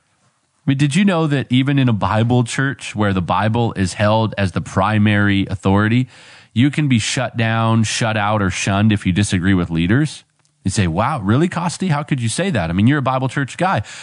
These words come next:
Because it happens everywhere that sinful humans congregate. So it's at Bible churches, it's at prosperity gospel churches, it's everywhere.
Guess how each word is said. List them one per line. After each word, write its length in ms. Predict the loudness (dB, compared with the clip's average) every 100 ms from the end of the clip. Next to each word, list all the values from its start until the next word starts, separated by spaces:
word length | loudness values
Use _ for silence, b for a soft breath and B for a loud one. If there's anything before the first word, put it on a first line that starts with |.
| B B
Because 300 | -6 -2 -4
it 100 | -4
happens 520 | -4 -6 -2 0 0
everywhere 460 | -2 -2 0 2 0
that 180 | -2 -6
sinful 420 | -2 -2 0 0
humans 460 | 2 2 4 2 0
congregate. 680 | -4 -2 -2 -2 -2 -4 _ _ _
So 200 | -4 -2
it's 140 | -2
at 140 | -4 -2
Bible 300 | 0 0 0
churches, 520 | -2 -4 0 0 2
it's 160 | 0 -2
at 160 | -4
prosperity 540 | -2 -4 -2 0 0 0
gospel 400 | -2 -4 -4 -2
churches, 400 | -2 -2 0 0
it's 180 | 0
everywhere. 640 | -2 0 2 2 0 -2